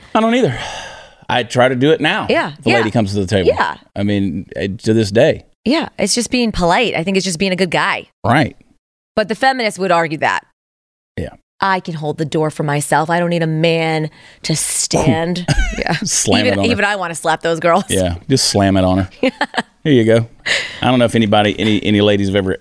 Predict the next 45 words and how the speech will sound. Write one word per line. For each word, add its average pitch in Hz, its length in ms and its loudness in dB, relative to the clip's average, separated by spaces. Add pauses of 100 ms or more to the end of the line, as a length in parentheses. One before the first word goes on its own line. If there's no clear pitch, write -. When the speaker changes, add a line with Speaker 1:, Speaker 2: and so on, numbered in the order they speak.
(100)
Speaker 1:
tried 104 320 0
to, 98 220 2
uh, 87 240 0
open 101 260 2
the 90 80 0
door 92 260 2
here 95 220 0
at 82 100 -4
Blaze 92 280 2
Studios. 127 720 2 (380)
<laughs> - 400 -8
That's 143 220 -2
a 131 40 0
nine 113 400 0
thousand 104 580 -2
pound 95 340 0
door. 87 260 0 (260)
Speaker 2:
Did 254 220 0
they 330 240 0
purposely 277 520 2
make 277 200 0
it 254 100 -4
that 233 160 -2
heavy 226 240 -2
so 226 140 0
they 214 160 0
don't 196 280 0
want 208 200 2
us 214 160 -2
Speaker 1:
Well, 127 300 4
Speaker 2:
to - 80 0
open 202 260 2
the 202 80 2
door? 202 200 4
Speaker 1:
it's, - 280 0
it's - 240 0
for 98 160 0
Glenn's 92 400 0
protection, - 480 -8
Speaker 2:
Of 226 60 -4
Speaker 1:
I'm - 60 -12
sure. 226 100 2
Speaker 2:
course. 156 340 -6
Speaker 1:
Yeah, - 60 -8
of - 80 -16